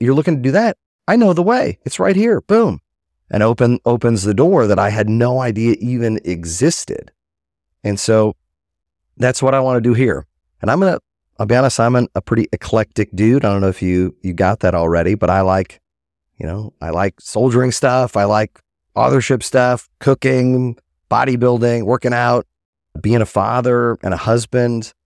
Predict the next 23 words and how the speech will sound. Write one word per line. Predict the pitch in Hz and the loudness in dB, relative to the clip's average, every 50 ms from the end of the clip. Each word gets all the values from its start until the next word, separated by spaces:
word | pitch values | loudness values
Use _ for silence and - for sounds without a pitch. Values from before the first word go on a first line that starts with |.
| _ _ _ _ _ _ _ - | _ _ _ _ _ _ _ -6
Wherever | 90 98 104 123 147 170 123 95 78 90 107 117 127 _ _ _ _ _ _ _ _ _ _ _ _ _ _ _ _ _ _ _ _ _ _ _ _ - | -2 0 2 2 2 2 0 0 0 -2 -2 -4 -6 _ _ _ _ _ _ _ _ _ _ _ _ _ _ _ _ _ _ _ _ _ _ _ _ -8
we | 104 98 104 92 | -4 -2 -2 0
go, | 90 104 95 87 87 85 85 87 90 92 - - _ _ _ _ _ - | 0 0 2 2 2 2 2 2 0 0 -2 -4 _ _ _ _ _ -6
we're | 90 98 101 | -2 0 2
always | 107 117 117 117 - | 2 2 0 0 -2
gonna | - 110 110 | -2 -2 0
be | 104 104 | -2 -2
focused | - - 101 98 92 95 92 - - | 0 0 -2 -2 -2 -4 -6 -4 -4
on | 98 95 92 87 | -4 -4 -4 -6
being | 80 80 - 95 101 101 98 98 95 95 92 87 80 - _ _ _ _ _ _ | -8 -8 -6 -4 -4 -2 -2 -2 -4 -4 -6 -8 -10 -14 _ _ _ _ _ _
the | - 90 85 | -10 -8 -8
better | 78 76 90 87 85 85 87 85 | -6 -4 -2 -2 0 0 -2 -2
version | 80 80 78 82 80 - - 78 76 73 76 76 _ _ _ | -2 -2 -2 -2 -2 -4 -6 -6 -8 -8 -10 -12 _ _ _
of | - 82 78 | -8 -6 -4
ourself | 69 69 67 - - - 71 67 69 - - | -4 -4 -6 -6 -4 -2 -2 -2 -2 -4 -6
and | - 87 80 78 | -8 -8 -6 -4
learning | 73 80 87 90 87 80 78 76 73 | -2 -2 0 0 0 -2 -2 -4 -6
from | - - 85 78 73 | -6 -6 -6 -4 -2
those, | 71 71 71 71 - - - - _ _ - | -2 -2 -2 -2 -4 -8 -14 -16 _ _ -8
from | - 73 69 | -6 -4 -4
those | 65 62 - | -4 -6 -8
stories. | - - 73 62 57 55 69 - - - _ _ _ _ _ _ _ _ _ _ _ _ _ _ _ _ _ _ _ _ _ _ _ _ _ _ _ _ _ _ _ _ _ _ _ _ _ _ _ | -8 -6 -6 -4 -4 -4 -6 -6 -10 -16 _ _ _ _ _ _ _ _ _ _ _ _ _ _ _ _ _ _ _ _ _ _ _ _ _ _ _ _ _ _ _ _ _ _ _ _ _ _ _
Lastly, | - 120 139 175 190 - - - 78 76 80 87 | 0 0 2 0 0 -2 -2 -2 -2 -2 -2 -4